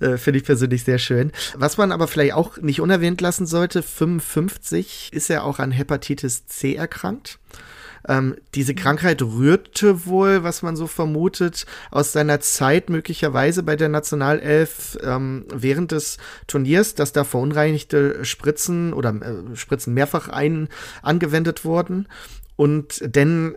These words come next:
Speaker 2: ähm, es gilt mittlerweile als gesichert, dass, sagen wir mal, gewisse Stärkungscocktails den Spielern zugeführt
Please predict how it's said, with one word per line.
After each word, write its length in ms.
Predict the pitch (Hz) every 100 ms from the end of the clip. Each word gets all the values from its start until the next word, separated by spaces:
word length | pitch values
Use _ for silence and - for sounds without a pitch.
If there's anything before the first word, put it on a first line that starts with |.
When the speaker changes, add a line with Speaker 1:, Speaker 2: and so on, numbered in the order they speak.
| -
Speaker 2:
ähm, 280 | 151 135 135
es 240 | 147 - -
gilt 440 | 135 147 165 -
mittlerweile 500 | 151 147 131 147 135
als 180 | 131 -
gesichert, 600 | 131 131 - 147 - -
dass, 200 | 127 -
sagen 160 | 123
wir 60 | 131
mal, 100 | 127
gewisse 360 | 120 117 - 123
Stärkungscocktails 1500 | - - 120 123 143 120 - - 131 - 135 127 120 -
den 140 | 120 113
Spielern 420 | - 123 113 110
zugeführt 720 | - 120 117 - 117 110 -